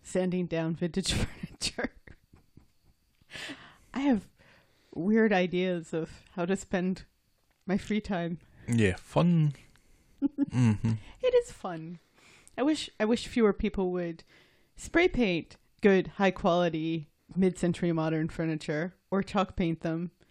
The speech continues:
Speaker 1: Although spray paint is harder to get off. But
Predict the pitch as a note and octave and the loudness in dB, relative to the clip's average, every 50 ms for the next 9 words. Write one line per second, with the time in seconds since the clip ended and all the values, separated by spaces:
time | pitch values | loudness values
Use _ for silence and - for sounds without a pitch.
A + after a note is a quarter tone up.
0 | _ _ _ _ _ _ _ _ _ _ _ _ - E3+ E3+ D#3+ D#3+ - - - | _ _ _ _ _ _ _ _ _ _ _ _ -6 -4 -2 -2 -2 -4 -2 -2
1 | F3+ E3+ E3+ - E3 D#3 D3+ - D3+ - E3 D#3 D3+ D#3 - - - - D#3 D3 | -2 -2 -2 -2 -4 -4 -4 -6 -8 -8 -6 -6 -6 -6 -8 -8 -6 -6 -4 -2
2 | D3 D3 C#3+ - - - - _ _ _ _ _ _ _ _ _ _ _ _ _ | -2 -4 -4 -6 -10 -20 -20 _ _ _ _ _ _ _ _ _ _ _ _ _
3 | _ - - B3+ - - | _ 0 0 0 0 -2